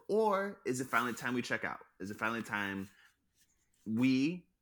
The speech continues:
not just black people, Latino people, I'm saying, uh, people who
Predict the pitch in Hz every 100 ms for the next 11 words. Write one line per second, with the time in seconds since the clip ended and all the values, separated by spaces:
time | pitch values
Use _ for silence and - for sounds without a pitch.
0 | - 95 110 131 - - 107 104 113 107
1 | 104 92 87 107 104 95 92 92 92 85
2 | - _ _ _ _ _ - 101 107 110
3 | 107 101 101 95 92 78 80 71 65 64
4 | - - 170 175 160 131 123 107